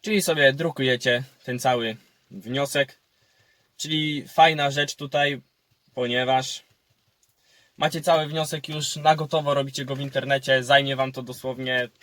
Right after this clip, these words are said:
około pięciu minutek i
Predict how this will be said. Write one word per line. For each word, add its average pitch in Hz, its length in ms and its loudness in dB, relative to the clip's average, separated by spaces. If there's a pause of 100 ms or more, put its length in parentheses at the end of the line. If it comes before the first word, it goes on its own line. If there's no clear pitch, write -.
(600)
około 139 220 4
pięciu 143 380 -6
minutek 135 500 -2 (1160)
i 143 600 -2